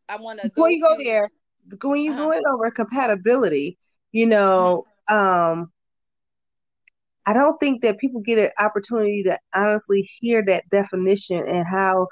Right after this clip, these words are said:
Speaker 2: it is applied to a relationship. So just go
Speaker 1: Mm.
Speaker 2: over that one more time.
Speaker 1: You want the compatibility one?
Speaker 2: Mm-hmm.
Speaker 1: So the compatibility is the common beliefs and values that you and this person that you, you're considering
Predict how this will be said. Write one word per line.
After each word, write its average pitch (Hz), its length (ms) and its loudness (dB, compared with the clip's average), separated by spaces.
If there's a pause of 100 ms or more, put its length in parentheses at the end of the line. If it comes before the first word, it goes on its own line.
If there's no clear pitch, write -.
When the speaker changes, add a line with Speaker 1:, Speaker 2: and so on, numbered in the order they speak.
(240)
Speaker 2:
it 190 140 4
is 175 200 2
applied 175 600 -2
to 180 60 -6
a 160 80 -2
relationship. 156 720 -6 (320)
So 233 160 2
just 254 280 0
go 294 120 2
Speaker 1:
Mm. 311 80 0
Speaker 2:
over 254 320 0
that 180 240 2
one 208 180 0
more 202 200 -2
time. 170 320 -6 (500)
Speaker 1:
You 226 120 -12
want 208 120 -4
the 196 80 -12
compatibility 202 840 -10
one? 240 260 -20 (280)
Speaker 2:
Mm-hmm. 202 600 2 (720)
Speaker 1:
So 240 160 -2
the 220 80 -6
compatibility 269 1120 -14
is 196 380 -12
the 185 140 -20
common 240 500 -10
beliefs 208 520 -16
and 190 140 -20
values 202 680 -10
that 180 200 -14
you 202 260 -20
and 185 80 -20
this 185 140 -16
person 185 300 -12
that 175 180 -16
you, 185 260 -16
you're 185 160 -18
considering 180 680 -12